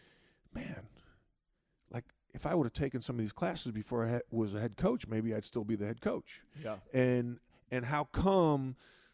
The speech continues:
Speaker 1: leadership isn't formally taught? Um, because you go from an assistant coach to being the head coach. And I use the analogy of it's like,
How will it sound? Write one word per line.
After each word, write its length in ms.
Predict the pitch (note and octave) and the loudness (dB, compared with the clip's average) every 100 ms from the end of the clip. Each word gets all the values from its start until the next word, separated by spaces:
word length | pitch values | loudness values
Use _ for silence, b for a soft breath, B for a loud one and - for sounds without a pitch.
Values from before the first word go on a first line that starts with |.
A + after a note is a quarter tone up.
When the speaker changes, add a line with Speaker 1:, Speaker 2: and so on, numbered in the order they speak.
| - | -6
Speaker 1:
leadership 800 | A2 D3+ D3+ C3+ - C3 A#2+ - | 4 6 6 2 2 0 0 -4
isn't 440 | C#3+ D3+ B2 C3 A2 _ - - | 0 0 0 -2 -6 _ -20 -6
formally 560 | D3+ D#3 C#3 G#2+ G2 - _ | 0 2 2 2 -2 -4 _
taught? 680 | - - A#2 - - - - B B B B A2 | -6 0 0 -2 -12 -14 -14 B B B B -4
Um, 520 | A2 G#2+ G#2 G2+ G2+ | 0 0 0 -4 -2
because 440 | B2+ - C#3+ B2+ D3 | 0 2 2 2 2
you 120 | A3 | 2
go 320 | E3+ D#3+ F3+ | 4 6 4
from 520 | D3+ - B2 A#2+ A2+ | 2 2 2 2 0
an 100 | A2 | -6
assistant 720 | A2 - - F3 C#3+ - C#3 - | -6 -6 2 2 2 -2 -6 -8
coach 720 | - C3 E2+ - - - - _ _ _ _ _ _ _ _ | -2 0 0 -6 -18 -20 -20 _ _ _ _ _ _ _ _
to 140 | - A#2 | 0 2
being 420 | A2+ C3+ C3+ B2 - - | 4 2 0 -8 -14 -6
the 240 | A2 C3+ | 0 0
head 320 | C3 E3+ D3+ | 2 0 0
coach. 580 | - E2 D2 - - - b b b | -4 -4 -4 -10 -16 -16 b b b
And 200 | A#2 A#2 | -6 -4
I 100 | B2 | -2
use 320 | C3+ C3+ C3 | -2 -2 -2
the 80 | A#2 | -4
analogy 540 | A#2 B2 D3 C3+ G#2+ G#2+ | -6 -4 -2 -2 0 -2
of 120 | A2 | -2
it's 140 | G2 | -2
like, 160 | A2+ | -2